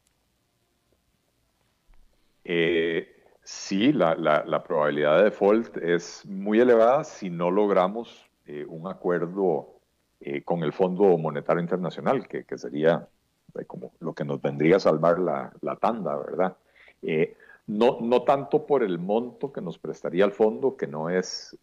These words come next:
eh, no es muy cuantioso, pero sí el hecho, y ojo, no me refiero al primer crédito, al crédito,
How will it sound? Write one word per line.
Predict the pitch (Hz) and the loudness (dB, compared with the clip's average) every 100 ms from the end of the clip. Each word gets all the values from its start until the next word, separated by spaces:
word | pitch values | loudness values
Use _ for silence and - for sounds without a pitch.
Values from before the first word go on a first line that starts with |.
| 67 | -10
eh, | 64 62 64 - - - | -8 -8 -12 -14 -20 -20
no | - 73 76 | -12 -6 0
es | 85 - | 0 -2
muy | 92 95 95 | 0 4 4
cuantioso, | - 90 85 113 90 - 71 - _ _ _ _ _ _ _ | 2 -2 2 6 6 2 -10 -14 _ _ _ _ _ _ _
pero | 101 98 127 | 2 4 4
sí | 120 131 | 4 4
el | 117 | 6
hecho, | 110 110 135 135 | 4 4 -2 -2
y | 101 | 2
ojo, | 104 87 | 2 2
no | 78 87 | -2 -2
me | 113 | 2
refiero | 120 113 113 113 117 123 101 - | 2 0 0 2 4 4 4 2
al | 90 78 76 | -2 -2 -4
primer | - 82 80 87 | -8 -10 -6 -6
crédito, | - 107 107 110 - | 0 2 4 2 0
al | 78 - | -2 -2
crédito, | 82 85 90 - 104 69 - | 0 2 0 2 2 2 -2